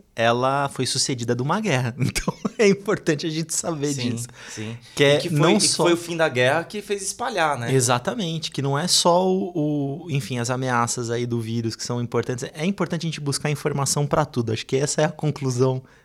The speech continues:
Speaker 1: deste episódio
Speaker 2: Sim.
Speaker 1: do Talva.
Speaker 2: E
Speaker 1: Bu-,
Speaker 2: tam-, e também,
Speaker 1: E T
Speaker 2: assim,
Speaker 1: Bilu,
Speaker 2: e
Speaker 1: E T
Speaker 2: n-, e não,
Speaker 1: Bilu.
Speaker 2: e não se desesperar.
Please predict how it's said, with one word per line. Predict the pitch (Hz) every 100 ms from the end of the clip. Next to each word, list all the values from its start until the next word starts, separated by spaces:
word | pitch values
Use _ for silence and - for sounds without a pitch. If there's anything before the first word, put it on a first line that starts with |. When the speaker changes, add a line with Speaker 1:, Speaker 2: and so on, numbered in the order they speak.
| -
Speaker 1:
deste | 127 139 147
episódio | 143 139 139 127
Speaker 2:
Sim. |
Speaker 1:
do | 123
Talva. | 107 113 110 110 - - -
Speaker 2:
E |
Speaker 1:
Bu-, | 139
Speaker 2:
tam-, | 165 160
e | 170
também, | - -
Speaker 1:
E | 175
T | 185
Speaker 2:
assim, | 175
Speaker 1:
Bilu, | 208 147 175 139 -
Speaker 2:
e | 151
Speaker 1:
E |
T | 175 175
Speaker 2:
n-, | 175
e |
não, | 196 143
Speaker 1:
Bilu. | 127
Speaker 2:
e | 180
não | 202
se | 226 226
desesperar. | 175 175 170 - 185 120 98